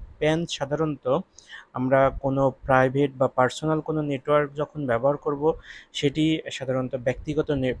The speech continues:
পর্যায়ে পড়ে। যেমন হচ্ছে ব্যক্তিগত পর্যায়ে Bluetooth-এর মাধ্যমে অথবা আপনি আপনার মোবাইল হোয়াটস-,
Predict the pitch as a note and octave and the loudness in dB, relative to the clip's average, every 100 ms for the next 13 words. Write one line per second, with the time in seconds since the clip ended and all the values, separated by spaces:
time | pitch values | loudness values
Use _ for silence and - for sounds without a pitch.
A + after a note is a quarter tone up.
0 | C3 B2 A2+ B2+ B2 B2 C3 C3+ D#3+ D#3+ | 0 0 2 0 2 0 0 2 0 0
1 | D#3 - D3 B2+ C#3 C#3 C3 C3+ C3 B2 | -2 -6 -10 -10 -8 -10 -6 -2 -2 0
2 | B2+ A2+ C3 C3+ C3+ C#3+ C3 B2+ B2 C3 | -4 0 -2 -2 -2 -2 0 -2 -4 -4
3 | C3 B2 - - - - C#3+ D#3 C#3+ A#2+ | -2 -2 -4 -16 -18 0 0 2 2 2
4 | D3 F#3 C#3+ B2 - C#3 C3+ B2+ C3 C3 | 2 0 -2 -4 -2 0 0 0 0 2
5 | C3 C3 B2+ B2 B2+ C3+ C3+ C3 - B2+ | 4 2 2 0 4 4 4 0 0 0
6 | B2 - | 0 -4